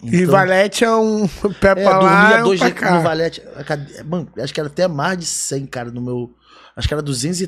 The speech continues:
Speaker 2: duzentos e trinta ou duzentos e quarenta, porque até nas comarcas a gente tinha que valetar, cara. Nas comarcas. E era assim, três comarcas. É, um, em, uma em cima, do meio e embaixo. Uma em cima,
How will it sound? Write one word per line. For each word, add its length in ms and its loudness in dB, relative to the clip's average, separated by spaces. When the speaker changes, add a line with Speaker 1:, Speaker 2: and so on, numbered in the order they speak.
Speaker 2:
duzentos 360 -6
e 40 -8
trinta 320 -8
ou 60 -2
duzentos 260 -8
e 40 -14
quarenta, 460 -4
porque 460 -6
até 240 -6
nas 160 -4
comarcas 720 -4
a 80 -6
gente 220 -6
tinha 160 -12
que 80 -10
valetar, 560 -4
cara. 240 -20
Nas 280 -6
comarcas. 560 -6
E 100 -2
era 120 0
assim, 300 -8
três 260 -8
comarcas. 560 -8
É, 540 -10
um, 180 -6
em, 180 -6
uma 460 -4
em 120 -6
cima, 680 -2
do 240 -2
meio 480 0
e 80 -4
embaixo. 520 -2
Uma 220 -4
em 40 -4
cima, 580 -4